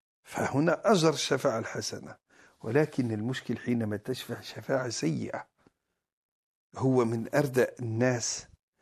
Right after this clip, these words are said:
من أضعف الناس، وتريد أن تجعله في دائرة أخرى، يقود الناس. هنا تكون قد وقع ال-،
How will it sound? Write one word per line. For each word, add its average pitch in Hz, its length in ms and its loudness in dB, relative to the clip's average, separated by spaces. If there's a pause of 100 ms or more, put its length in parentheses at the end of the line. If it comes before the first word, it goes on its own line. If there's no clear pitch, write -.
(300)
من 131 260 2
أضعف - 440 0
الناس، 117 560 0 (340)
وتريد 123 560 0
أن 120 180 -2
تجعله 123 520 0
في 110 280 -4
دائرة 107 500 0
أخرى، 104 580 -4 (520)
يقود 110 420 0
الناس. 98 580 -6 (1200)
هنا 147 600 2 (140)
تكون 135 400 2
قد 117 300 -2
وقع 117 340 -4
ال-، 110 260 -8